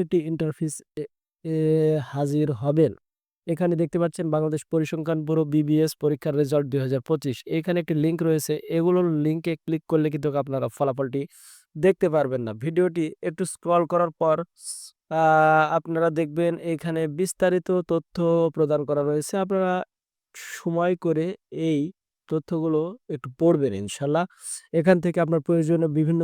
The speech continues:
তথ্য খুব সহজেই সংগ্রহ করতে পারবেন। আরও একটু স্ক্রল করলে আপনারা দেখতে পারবেন, আহ, যে ফলাফলটি প্রকাশ করা হয়েছে তার চিত্র। এখানে আপনারা দেখতে পাচ্ছেন বাংলাদেশ পরিসংখ্যান ব্যুরোর নিয়োগ বিজ্ঞপ্তি এত বারো মার্চ দুই হাজার পঁচিশ।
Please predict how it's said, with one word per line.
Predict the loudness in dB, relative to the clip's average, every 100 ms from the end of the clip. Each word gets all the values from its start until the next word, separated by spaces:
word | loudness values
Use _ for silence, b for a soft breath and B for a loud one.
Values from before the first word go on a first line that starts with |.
| -2
তথ্য | -4 -4
খুব | -4 -4 -2
সহজেই | 0 0 0 -2
সংগ্রহ | -2 0
করতে | -2 -4 -2
পারবেন। | -2 -2 -4
আরও | -2 0 0
একটু | 0 -4
স্ক্রল | -4 -4 -2 0
করলে | 0 0 0 -2
আপনারা | -4 -2
দেখতে | -2 -2 -4
পারবেন, | -4 -4 -4 -6 -8 b b b b b -8
আহ, | -2 0 0 -2 -4 -8
যে | 0 2 2
ফলাফলটি | 0 0 0 -2 -4 -6
প্রকাশ | -6 -6
করা | -4 -2
হয়েছে | 0 0 -4
তার | -4 -4 -4
চিত্র। | -2 -2 -4 -10 -12 _ _ _ _ -2
এখানে | 0 2 2
আপনারা | 4 4
দেখতে | 4 2
পাচ্ছেন | 0 0 -2
বাংলাদেশ | 0 -2 0
পরিসংখ্যান | 0 0 0 -2
ব্যুরোর | 0 0 2
নিয়োগ | 2 0 0
বিজ্ঞপ্তি | 0 -2 0 2 4 4 4 4 2 2 2 0 0
এত | 0 0 0 2
বারো | 2 2
মার্চ | 0 0
দুই | 0
হাজার | 0 -2
পঁচিশ। | -4 -2 -2